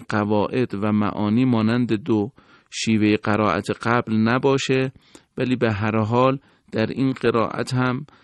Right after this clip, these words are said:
اه، حتی المقدور باید توجه به قواعد و رعایت ضوابط و معانی وجود داشته باشه و در واقع از این قرائت برای ثواب بیشتر در قرائت به جهت تلاوت بیشتر آیات قرآن استفاده می‌شه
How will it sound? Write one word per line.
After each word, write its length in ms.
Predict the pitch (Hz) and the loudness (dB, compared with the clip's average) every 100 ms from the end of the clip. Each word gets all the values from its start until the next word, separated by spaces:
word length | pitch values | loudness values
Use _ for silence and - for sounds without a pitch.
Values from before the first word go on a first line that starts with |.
| _ _ - | _ _ -6
اه، 180 | 110 107 | -2 0
حتی 360 | 98 110 - 104 | 0 -2 0 2
المقدور 500 | 104 104 101 123 113 | 2 2 0 -2 0
باید 340 | 107 104 110 | 2 2 0
توجه 680 | - 98 98 85 - 117 117 | -4 -2 -2 -2 -2 0 0
به 80 | - - | -6 -4
قواعد 560 | 101 95 90 - 101 | -2 0 -2 -2 -4
و 60 | 101 | -4
رعایت 600 | 98 85 101 104 117 110 | -2 -2 0 0 -2 -2
ضوابط 560 | 101 98 95 92 110 110 | 0 0 0 -2 -2 -2
و 100 | 101 | -2
معانی 400 | 98 - 95 110 | -2 -2 -2 0
وجود 340 | 110 - 139 | -2 -2 -2
داشته 320 | 151 143 143 | -2 -2 -2
باشه 400 | 143 143 143 147 - _ - - - - - _ - | -2 -2 -2 -4 -6 _ -20 -20 -20 -20 -20 _ -2
و 100 | 127 | 2
در 220 | 131 127 | 2 2
واقع 280 | 127 127 156 | 2 2 0
از 220 | - 127 | -2 -2
این 180 | 160 170 | -2 -2
قرائت 580 | - 147 143 - 156 - | -2 0 0 -2 -4 -6
برای 580 | - 123 127 147 151 156 - - | -4 0 2 2 0 -2 -2 -2
ثواب 460 | 120 113 147 165 | -2 0 0 0
بیشتر 560 | 123 113 113 - 151 151 | -2 -2 -4 -2 0 2
در 180 | 120 110 | 2 0
قرائت 680 | 107 107 110 107 120 147 - | 0 0 0 0 -2 -4 -2
به 80 | 117 | -4
جهت 720 | 104 110 127 - 147 143 160 _ _ - | -2 0 0 0 0 0 -4 _ _ -12
تلاوت 640 | - 117 113 113 131 139 | -2 2 4 4 2 0
بیشتر 480 | 110 110 - 110 107 | -2 -2 -2 -2 -2
آیات 420 | 78 104 104 - | 0 0 0 -2
قرآن 420 | 98 104 - 120 | 0 0 2 0
استفاده 600 | - 95 98 - 95 87 | 0 -4 -6 -4 -4 -2
می‌شه 340 | 78 76 - | -4 -4 -8